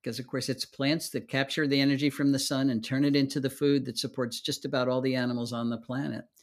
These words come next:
Um, so losing our plants is not an option. And what's the figure? Forty percent of our plants are now in danger, some crazy thing like that.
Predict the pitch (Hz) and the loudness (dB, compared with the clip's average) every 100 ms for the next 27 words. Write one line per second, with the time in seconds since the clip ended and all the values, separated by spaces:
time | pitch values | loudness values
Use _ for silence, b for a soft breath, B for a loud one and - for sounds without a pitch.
0 | b b b b b b - 117 120 117 | b b b b b b -14 -12 -10 -6
1 | - 135 160 214 226 180 170 156 147 139 | 0 4 6 6 6 4 4 2 2 -2
2 | 143 143 143 151 170 - - - - 131 | 0 0 0 0 -4 -6 -12 -12 -10 -6
3 | 127 127 127 _ _ _ 117 139 - 190 | -4 -4 -6 _ _ _ -6 -4 -2 -2
4 | 190 185 202 - 131 185 - - 160 170 | -2 -2 -4 -2 0 0 0 0 0 0
5 | 151 - 156 175 - 135 143 156 147 151 | -4 -2 -2 0 0 0 0 0 0 -2
6 | 170 147 - 151 - 151 156 143 147 143 | -2 -4 -6 -6 -4 -2 -2 -4 -2 -2
7 | 143 - 147 143 | -4 -8 -8 -10